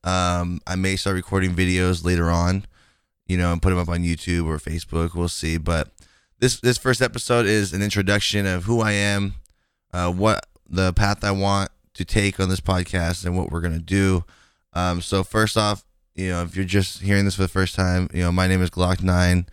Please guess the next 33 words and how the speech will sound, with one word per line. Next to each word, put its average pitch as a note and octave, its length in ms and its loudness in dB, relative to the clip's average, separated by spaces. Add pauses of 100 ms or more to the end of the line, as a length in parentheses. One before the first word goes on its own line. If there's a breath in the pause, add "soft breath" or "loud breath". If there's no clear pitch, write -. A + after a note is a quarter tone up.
(440 soft breath)
Um, E2+ 600 4 (100)
I F2+ 100 0
got F#2+ 220 2
the F#2+ 80 -2
name F#2+ 420 2
because F2 480 0
I'm E2 460 -2
a E2+ 100 -2
big E2+ 300 0
gun F2+ 340 4
fanatic. F2+ 640 0 (420 soft breath)
My - 80 -6
favorite F2+ 220 2
gun F2+ 200 2
is E2+ 100 0
a F2 60 -4
Glock, F2 380 2
and E2+ 100 -2
it's E2+ 140 -2
a - 20 2
nine E2+ 320 2
millimeter. E2+ 560 2 (420 soft breath)
Uh, E2 280 2
so F2 160 -2
that F2+ 160 6
was F2+ 100 4
actually F2+ 420 2
how F2+ 140 4
that F2 140 2
we F2 160 2
got F#2 160 2
the F2 80 0
name. F#2 420 4